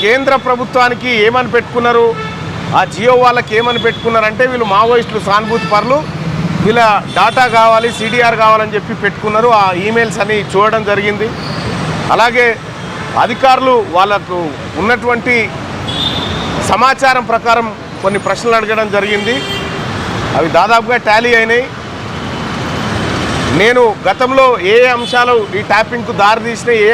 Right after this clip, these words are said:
అంశాలు మీకు అనుమానాలు కలిగినాయి అంటే, ఆ వివరాలన్నీ అందించడం జరిగింది. ఇక్కడ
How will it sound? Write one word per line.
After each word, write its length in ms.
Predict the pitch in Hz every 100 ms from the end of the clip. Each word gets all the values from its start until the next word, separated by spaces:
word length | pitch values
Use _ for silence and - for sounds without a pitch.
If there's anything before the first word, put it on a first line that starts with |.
| 226
అంశాలు 340 | 226 233 233 214
మీకు 160 | 220 196
అనుమానాలు 380 | 208 226 226 214 208
కలిగినాయి 320 | 208 214 208
అంటే, 200 | 202 220 190 - - - - 135
ఆ 60 | 170 175
వివరాలన్నీ 520 | 214 226 214 208 214 196
అందించడం 420 | 202 208 202 170
జరిగింది. 360 | 170 160 135 104 - - - - - - - - -
ఇక్కడ 160 | -